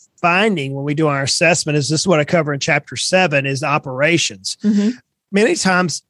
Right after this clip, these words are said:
Speaker 1: the owner, yeah, they can be their own problem.
Speaker 2: Mm-hmm.
Speaker 1: But oftentimes owners, the entrepreneurial type, is a high dominant personality, if
Speaker 2: Mm-hmm.
Speaker 1: you're using the disc model,
Speaker 2: Right.
Speaker 1: or their,
Speaker 2: Mm-hmm.
Speaker 1: their, their special anagram, like an
Speaker 2: Mm-hmm.
Speaker 1: anagram
Speaker 2: You have
Speaker 1: eight
Speaker 2: to
Speaker 1: or
Speaker 2: have that
Speaker 1: so.
Speaker 2: personality to even wanna start a business.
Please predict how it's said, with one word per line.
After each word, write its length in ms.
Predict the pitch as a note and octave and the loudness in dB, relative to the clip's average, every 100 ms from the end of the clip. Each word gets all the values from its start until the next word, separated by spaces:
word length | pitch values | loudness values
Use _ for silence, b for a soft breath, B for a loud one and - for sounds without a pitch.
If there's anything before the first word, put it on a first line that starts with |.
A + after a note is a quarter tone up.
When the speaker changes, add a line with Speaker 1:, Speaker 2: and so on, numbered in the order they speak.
| _ C#3+ | _ -4
Speaker 1:
the 200 | F3+ F3+ | -2 2
owner, 360 | G#3 D4 D4 | 2 2 2
yeah, 280 | G3 F3+ E3+ | 2 2 2
they 140 | E3+ F3+ | 2 0
can 140 | F3 | -2
be 100 | E3+ | -2
their 160 | D#3 D3 | -2 -4
own 140 | C3 | -6
problem. 520 | - G3 F3 A#2 G2+ _ G#3 | 0 2 2 -2 -14 _ 0
Speaker 2:
Mm-hmm. 220 | G#3+ A3+ | 0 0
Speaker 1:
But 260 | F3 G#3 - | 0 -2 0
oftentimes 560 | G#3+ B3+ C4+ A#3+ F#3 - | -2 -2 0 2 2 0
owners, 500 | F#3 F3+ C#3 G3+ G3+ - | 2 2 0 -4 -4 -2
the 320 | E3 D#3+ F#3 - | 2 2 2 -2
entrepreneurial 720 | G3 G#3+ F#3+ E3+ F3 E3+ C#3+ | 0 0 -2 0 2 4 2
type, 460 | C3+ F#3 F3+ D#3 D3 | 0 0 0 0 -4
is 120 | E3 D#3 | -4 -2
a 80 | |
high 380 | C#3 F#3 F#3+ F#3+ D#3 - | 0 0 0 -2 -6 -2
dominant 500 | D#3 F3+ F3 D3+ - | 2 2 2 0 0
personality, 500 | E3+ - D#3+ D#3 A#3+ | -2 0 0 2 4
if 20 | |
Speaker 2:
Mm-hmm. 80 | D#3 | 4
Speaker 1:
you're 60 | |
using 180 | D3 D3 | 2 -2
the 80 | C#3 | -6
disc 340 | C3 E3 - | -2 -2 -2
model, 480 | D#3+ D#3 D#3+ D#3 D#3 A4+ | -2 0 2 0 -2 0
Speaker 2:
Right. 160 | F4 | 2
Speaker 1:
or 100 | E3+ D#3+ | 2 2
their, 200 | D#3 - | 2 2
Speaker 2:
Mm-hmm. 80 | E3+ | 2
Speaker 1:
their, 320 | D#3+ D3+ E3 | 0 -2 -2
their 260 | E3 D3 C3+ | -2 -2 -6
special 460 | - G3+ - G3 | -4 -2 0 -2
anagram, 480 | F3 E3+ D#3 D#3+ D#3+ | -2 -2 0 0 0
like 100 | D3+ | 0
an 80 | C4 | 0
Speaker 2:
Mm-hmm. 60 | |
Speaker 1:
anagram 280 | E3 D#3+ D3+ | 0 0 2
Speaker 2:
You 100 | C#4 | 4
have 200 | D#4 C#4+ | 4 2
Speaker 1:
eight 40 | E4 | 2
Speaker 2:
to 80 | C4 | 2
Speaker 1:
or 20 | |
Speaker 2:
have 220 | C4 - | 2 2
that 140 | B3+ F3 | 2 2
Speaker 1:
so. 60 | |
Speaker 2:
personality 680 | A#3+ A#3+ A3+ B3+ G4+ A3+ G3+ | 0 0 0 0 2 2 0
to 60 | G3 | -2
even 260 | G3+ G#3 | -4 0
wanna 260 | A3 B3+ A#3 | 2 2 0
start 300 | - D#4+ C4+ | 0 0 0
a 60 | |
business. 340 | F3 D#3+ - | 0 0 -2